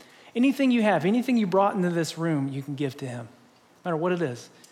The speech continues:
What, whatever worry, whatever anxiety, whatever bitterness, whatever sin, you can give it to him. And he's,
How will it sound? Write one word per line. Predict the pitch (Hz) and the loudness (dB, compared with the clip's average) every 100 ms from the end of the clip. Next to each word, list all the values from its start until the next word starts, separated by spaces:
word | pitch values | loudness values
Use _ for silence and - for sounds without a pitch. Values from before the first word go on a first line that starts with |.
| - - | -20 -6
What, | 175 180 | -2 0
whatever | 175 180 156 | 2 2 2
worry, | 135 165 190 190 | 0 0 2 2
whatever | 165 147 139 | 0 -2 -2
anxiety, | 139 143 135 160 175 185 | -4 -4 -2 -2 0 -2
whatever | 156 127 | -2 -4
bitterness, | 120 160 190 196 196 - | -6 -4 -2 -2 -2 -4
whatever | 143 127 | -6 -6
sin, | 120 - 185 190 202 - - - _ | -8 -6 -4 -2 -4 -8 -20 -20 _
you | 151 | -10
can | 135 | -8
give | 131 143 | -4 -4
it | 143 | -4
to | 151 | -6
him. | 131 120 120 - - _ - - - - - | -8 -8 -14 -20 -20 _ -20 -20 -20 -20 -6
And | 156 | -4
he's, | 156 | -4